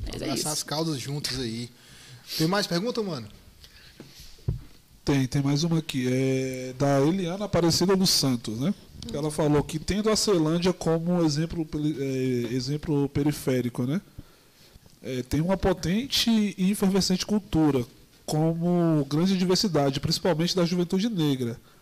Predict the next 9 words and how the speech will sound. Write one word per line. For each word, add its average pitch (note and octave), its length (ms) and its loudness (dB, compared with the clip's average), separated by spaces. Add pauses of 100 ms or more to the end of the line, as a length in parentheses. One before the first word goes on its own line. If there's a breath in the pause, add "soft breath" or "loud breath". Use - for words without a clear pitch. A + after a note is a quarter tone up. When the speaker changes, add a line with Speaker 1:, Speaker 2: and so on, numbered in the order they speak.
(140 soft breath)
Speaker 3:
As D3 160 2
donas F#3 300 2
também E3 200 2
vão F3 100 2
for-, E3+ 300 2
vão D3 400 -4
fortalecer C#3+ 540 -2
esses C3 200 -2
talentos? C#3+ 680 -4